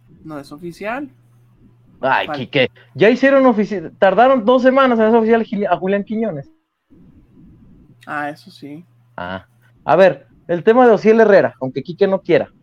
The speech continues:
Speaker 2: porque dice que es lo mismo. <laughs> Ociel entrenó hoy con Atlas. Ociel está entrenando con el equipo. El día de hoy se presentó a las instalaciones. Eh,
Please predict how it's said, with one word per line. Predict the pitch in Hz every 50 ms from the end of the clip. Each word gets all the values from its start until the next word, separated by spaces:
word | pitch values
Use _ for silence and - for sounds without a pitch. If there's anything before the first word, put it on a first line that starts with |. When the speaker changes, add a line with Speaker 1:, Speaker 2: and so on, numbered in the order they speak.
| _ _ _
Speaker 2:
porque | - 98 - 110
dice | 113 117 135 135
que | - 135
es | 131
lo | 135 139
mismo. | 135 123 110 - 107 101 _
<laughs> | - 165 - _ _ _ _ _ _ _ _ _ _ _ _ _
Ociel | - 143 - - 208 214 226
entrenó | 226 214 - 196 185 170 170 180 185 196 196
hoy | 196 190
con | - 170 160 165
Atlas. | 165 - - 123 - _ _ _ _ _ _ _ _ _ _ _ _ _ _ _ _ _ _ _ _ _
Ociel | - - 131 - 175 175 180
está | - - 151 147 - 180
entrenando | 190 185 - 170 160 160 156 170 196 196 208 208
con | - 170 165
el | 160 151
equipo. | 147 - 160 156 - 190 208 285 _ _ _ -
El | 127 120 117 117
día | 123 135 135
de | 139 143
hoy | 143 151 156
se | 147 - - 151 143 135
presentó | - - 123 120 - 120 107 104 - 131 131 135
a | 139 139
las | 135 127
instalaciones. | 123 117 - 110 98 101 - - 143 151 175 214 220 _ _ _ _ _ _ _ _ _ _ _ _ _ _ -
Eh, | 95 98 95 92 90 90 90 90 87 82 85 85 80 82 78 67